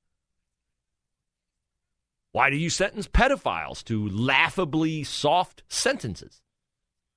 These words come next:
Hmm. Didn't get much out of her on that either, other than, well, you know, now that there's an internet, it's really easy to get those images. And so, I mean, we can't really hold anybody accountable. It's not a reflection of how sick and twisted their mind is that they have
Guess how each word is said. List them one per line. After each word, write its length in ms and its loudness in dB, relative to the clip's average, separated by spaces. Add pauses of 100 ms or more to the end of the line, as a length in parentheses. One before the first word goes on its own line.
(140)
Hmm. 240 -2 (1600)
Didn't 200 2
get 120 0
much 180 -2
out 180 0
of 60 -4
her 140 0
on 120 -2
that 200 -2
either, 320 -4
other 220 -2
than, 320 -4
well, 240 2
you 100 -2
know, 120 -2
now 360 0 (240)
that 120 -4
there's 200 -4
an 80 -8
internet, 380 0
it's 160 -18
really 280 -6
easy 460 -6 (240)
to 80 -2
get 160 0
those 220 0
images. 400 -2
And 120 -14
so, 220 -8 (180)
I 60 -10
mean, 140 -10 (320)
we 60 -18
can't 220 -4
really 280 -8
hold 260 2
anybody 400 -6
accountable. 460 -2
It's 100 -12
not 140 -2
a 40 -4
reflection 560 -4
of 120 -18 (180)
how 340 -4
sick 380 -4
and 180 -14
twisted 420 -6
their 100 -10
mind 300 -2
is 160 -2
that 140 -8
they 100 -10
have 240 -6